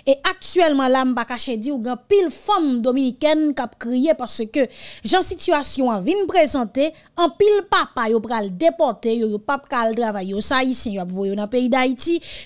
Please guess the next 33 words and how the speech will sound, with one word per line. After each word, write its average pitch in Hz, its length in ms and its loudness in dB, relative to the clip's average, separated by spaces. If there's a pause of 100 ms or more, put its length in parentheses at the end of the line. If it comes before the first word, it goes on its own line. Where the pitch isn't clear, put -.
Timoun 381 480 4
yo 370 160 6
genyen 285 320 2
nan 233 160 0
men 220 140 0
yo, 226 100 -4
kisa 370 400 -2
yo 247 160 -2
pral 214 260 -4
fè 269 160 -4
ansanm 190 380 -4
ak - 160 -16
yo? - 120 -20 (300)
Mwen 233 200 -2
kwaze 226 400 2
ansanm 254 320 0
avèk 247 380 -2 (260)
divès 247 560 0
videyo 226 320 2
konsa 226 400 -6
sou 226 160 -8
rezo 214 240 -4
sosyal 202 540 -8
yo, 262 80 0 (180)
spesyalman 226 920 -4
TikTòk. - 640 -14 (1120)
Ebyen, 494 260 4
kisa 587 260 0
ki 381 120 4
pral 277 260 2
pase 247 320 -4
nan 302 120 2
dat 247 200 -2